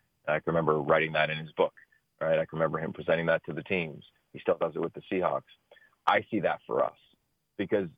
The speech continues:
if you look at it, and I talked to a prominent head coach the other day, i-, i-, if you look at the Pac-twelve, why in God's green earth are you leaving our footprint to go to another part of the country, right? If you like good weather, if you like diverse cultures,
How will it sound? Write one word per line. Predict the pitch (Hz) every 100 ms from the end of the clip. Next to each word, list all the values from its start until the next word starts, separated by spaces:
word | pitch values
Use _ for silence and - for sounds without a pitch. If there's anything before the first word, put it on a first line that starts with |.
| -
if | 90
you | 117
look | 120 120
at | 87 78
it, | 82
and | 95
I |
talked | - 101 -
to | 90
a |
prominent | - 98 87 87
head | 90 -
coach | 95 87
the | 92
other | 85 82
day, | 90 80 73 _ _ _ _ _ - -
i-, | 143
i-, | - _ -
if | - 107
you | 247 254
look | 127 120
at | -
the | -
Pac-twelve, | - 104 - - 98 78 69 _ _ -
why | 101 117
in | 104 82
God's | 92 104 87
green | 101 95
earth | 90 -
are | 87
you | 92 92
leaving | 92 82
our | 82 95
footprint | - 85 - 85 78 _ _ _ _ _ -
to | 87
go | 92 87 80 - _ -
to | 85
another | 85 85
part | - 87
of | 71
the | 73
country, | 80 78 - - _ _ -
right? | 87 87
If | -
you | 90
like | 85 78
good | 80
weather, | 82 78 71 - _ _ _
if | -
you | 92 92
like | 87 82 _ _ _ _ _ - -
diverse | 101 87 85 -
cultures, | 82 - 71